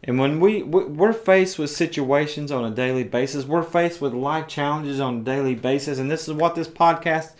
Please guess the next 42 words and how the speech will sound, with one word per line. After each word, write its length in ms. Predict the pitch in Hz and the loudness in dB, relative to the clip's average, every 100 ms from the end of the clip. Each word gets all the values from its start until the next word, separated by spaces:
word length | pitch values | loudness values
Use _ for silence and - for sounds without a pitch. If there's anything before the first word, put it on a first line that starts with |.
| - - | -20 -2
the 100 | 131 | 0
Grind 400 | 117 135 160 160 | 4 4 4 2
It 120 | 147 | 0
Podcast, 580 | 156 147 143 143 143 123 | 2 2 0 -2 -2 -4
is 100 | 110 | -4
all 200 | 123 123 | -2 -2
about. 240 | 113 110 | -2 -4
And 100 | 117 | -4
it's 80 | 117 | -4
to 100 | 117 | -4
encourage 480 | 110 107 156 156 160 | -4 0 2 2 0
people 380 | 139 139 143 143 - - _ _ | -6 -4 -8 -10 -20 -20 _ _
to 160 | 113 107 | -4 -2
not 520 | 117 135 143 143 127 | 2 2 2 0 -2
give 260 | 127 120 | 0 0
up, 220 | 120 101 - | -2 -4 -4
to 140 | 104 | -8
keep 580 | 101 - 151 151 156 - _ - _ 113 | -8 -6 -2 -2 -4 -8 _ -20 _ -2
going, 480 | 139 156 139 113 104 | 6 8 8 2 -2
to 120 | 117 | -6
keep 500 | - - 165 165 - | -6 -2 0 0 -6
grinding. 800 | - 131 139 165 170 120 104 95 - _ - - _ _ | -4 0 2 2 2 0 -2 -6 -16 _ -20 -20 _ _
When 200 | 127 127 | 0 2
a 120 | 120 | 2
life 300 | 120 147 165 | 4 2 0
challenge 520 | 160 165 165 147 135 | 0 0 2 0 -4
comes, 300 | - 165 160 143 | -2 -2 -2 -2
when 180 | 135 | -2
you're 120 | 147 156 | -2 -4
faced 420 | - 156 165 - | 2 2 2 -4
with 100 | 131 | -4
something 340 | 160 156 135 | -2 -2 -4
that 60 | 131 | -4
you 160 | 139 | -4
just 180 | 151 151 | -4 -2
don't 200 | 156 143 | -2 -2
think 220 | 156 156 | -2 -4
you 60 | 156 | -8
can 220 | 143 131 | -6 0
get 160 | 131 127 | 0 0
through 220 | 143 156 | 0 0
it, 220 | 113 - | -2 -8